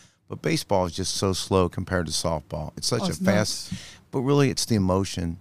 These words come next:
Speaker 1: that those girls, man. Isn't that, I mean, isn't that so great? I mean,
Speaker 2: Right.
Speaker 1: they're just, you know, the highs and the lows, but still they're so into it. The parents are vested.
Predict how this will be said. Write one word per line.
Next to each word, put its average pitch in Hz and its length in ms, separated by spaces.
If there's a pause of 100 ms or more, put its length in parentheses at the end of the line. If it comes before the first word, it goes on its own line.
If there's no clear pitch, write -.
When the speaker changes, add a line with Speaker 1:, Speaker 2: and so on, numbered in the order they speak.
(120)
Speaker 1:
that - 160
those 95 200
girls, 95 340
man. 98 260
Isn't 151 120
that, 135 220
I - 20
mean, 131 140
isn't 151 120
that 143 140
so 117 220
great? 101 320
I - 20
mean, 107 160
Speaker 2:
Right. 92 180
Speaker 1:
they're 110 120
just, 110 180
you 117 80
know, 107 120
the 95 100
highs 110 420
and 104 80
the 98 80
lows, 101 280
but - 160
still 110 240
they're 98 100
so 107 320
into 110 340
it. 113 120 (400)
The - 100
parents 110 480
are 107 60
vested. 107 560